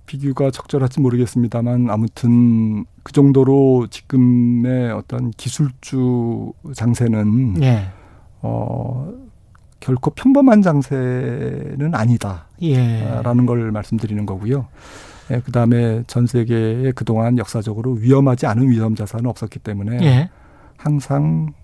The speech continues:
Speaker 1: 어떤 그 사이클이 있었다.
Speaker 2: 음.
Speaker 1: 예, 그래서 뭐 사이클이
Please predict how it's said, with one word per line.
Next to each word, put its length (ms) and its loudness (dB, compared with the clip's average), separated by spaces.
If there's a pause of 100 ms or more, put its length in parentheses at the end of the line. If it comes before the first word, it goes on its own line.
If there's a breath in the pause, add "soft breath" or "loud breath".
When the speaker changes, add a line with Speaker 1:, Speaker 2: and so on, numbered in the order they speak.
(100)
Speaker 1:
어떤 520 -6
그 160 -12
사이클이 480 0
있었다. 540 -4 (140)
Speaker 2:
음. 320 6
Speaker 1:
예, 140 -4
그래서 500 -6 (640 soft breath)
뭐 180 -6
사이클이 840 0